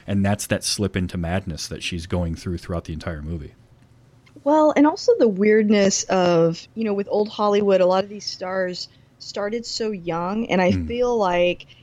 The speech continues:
Speaker 2: you know, when we think about people like, you know, Judy Garland, um,
Speaker 1: Mm-hmm.
Speaker 2: becoming famous, you know, this character becomes famous at sixteen. So she's a child, essentially, surrounded by adults.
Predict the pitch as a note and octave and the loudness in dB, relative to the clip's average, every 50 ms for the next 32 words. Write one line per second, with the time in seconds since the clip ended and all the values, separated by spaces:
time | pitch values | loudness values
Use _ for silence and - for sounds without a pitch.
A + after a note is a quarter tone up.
0 | _ - E4 C#4 C4 B3+ B3+ B3+ - B3+ A#3 A#3 G#3+ F#3+ - - G#3 - F3 E3+ | _ -2 2 2 2 2 2 2 0 0 0 0 -2 -2 -2 -4 -4 -2 0 0
1 | E3 D#3 D3 - - - _ _ _ _ - F3+ E3+ C#3+ C#3+ D3 D3 - D#3+ D#3 | 0 0 -2 -4 -6 -18 _ _ _ _ -8 -6 -4 -4 -4 -4 -4 -4 -2 -2
2 | D3+ E3+ D#3+ - D3+ D3+ D#3 C#3+ - - - - - - _ - _ _ _ _ | -2 -2 -4 -4 -2 -2 -2 -2 -4 -6 -10 -12 -16 -20 _ -20 _ _ _ _
3 | - F#3 F#3 F#3 F#3 F3 E3+ E3+ D#3+ D3 C3 - - _ _ G3+ G3 F#3 - - | -2 0 2 4 4 2 2 2 0 -2 -4 -6 -10 _ _ -8 -6 -6 -6 -6
4 | F#3+ A3 G#3+ - - B3+ B3+ B3+ B3+ B3 - - A3+ G#3 G#3+ G#3+ G#3 G3 F#3+ F3+ | -6 -6 -4 -2 2 4 4 4 4 4 2 0 0 0 2 2 2 2 2 0
5 | - - - - - - G3+ G3+ F3 E3 D#3+ D#3+ D3+ - - - G3 G3 A3 A#3 | 0 -4 -6 -4 0 2 4 4 4 2 0 0 -2 -2 -6 -6 -2 2 2 2
6 | - - - G3+ F#3+ F#3+ - G#3 F#3+ E3+ - - F3+ F3 - - F3 E3 E3 E3 | 2 2 2 0 2 0 -2 -4 -6 -8 -12 -12 -10 -10 -8 -6 -6 -4 -4 -4
7 | E3+ - - - - - - - F#3+ - - - - - - - E3 D#3+ E3 E3+ | -4 -4 -4 -4 -4 -4 -6 -6 -8 -10 -10 -14 -14 -12 -10 -8 -8 -8 -8 -8
8 | F#3 A3 B3 - - - - - - - A3+ G#3 - B3 A3 G3+ E3+ - - - | -6 -8 -8 -10 -14 -20 -20 -20 -8 -6 -4 -2 0 2 2 2 2 0 -4 -20
9 | - - - - - C#4+ D#4 D#4+ D#4+ D4+ B3+ A3 F#3+ F3+ - - G3 F#3 F#3+ - | -20 -12 -8 -6 -2 0 2 4 4 4 4 4 4 2 2 2 2 0 0 0
10 | - F3 D3+ D3 F3 - - G3 F3+ F3+ G3+ G#3+ G#3 G#3 F#3+ F#3+ F3 D#3+ - D#3+ | 2 4 4 4 4 2 2 2 2 2 4 4 2 2 2 2 2 2 0 0
11 | D#3 - D#3+ E3 D#3+ D3 C#3+ - - - - - - - | 0 0 0 2 2 0 0 -2 -8 -20 -20 -20 -20 -20